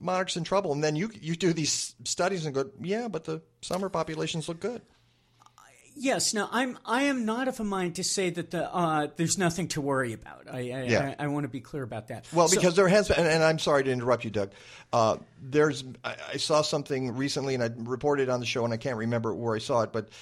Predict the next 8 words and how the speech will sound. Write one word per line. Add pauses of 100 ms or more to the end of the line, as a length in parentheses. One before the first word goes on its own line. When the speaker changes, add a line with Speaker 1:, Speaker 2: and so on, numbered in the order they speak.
(220)
Speaker 1:
uh,
a,
a
report (240)
that
within
twenty
years,